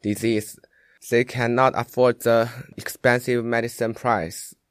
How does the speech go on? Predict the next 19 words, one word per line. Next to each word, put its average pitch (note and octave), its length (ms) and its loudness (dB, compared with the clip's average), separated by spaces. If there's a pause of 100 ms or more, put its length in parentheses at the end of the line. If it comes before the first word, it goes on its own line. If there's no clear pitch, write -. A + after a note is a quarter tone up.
(140)
So A#2+ 220 4
many C3 260 4
people B2 360 -2
is A2+ 180 -2
dying A2 480 0
from G#2+ 240 -2
that. - 500 -6 (340)
But C3+ 180 6
one E3 240 4
day, G#2+ 280 4 (380)
the C3 80 0
main D3 220 4
character, B2 580 2
Yong, A2+ 440 0 (220)
find A#2 280 -2
a G#2+ 120 2
way A2 360 2 (360)
that A#2+ 400 -2
can G#2 480 -4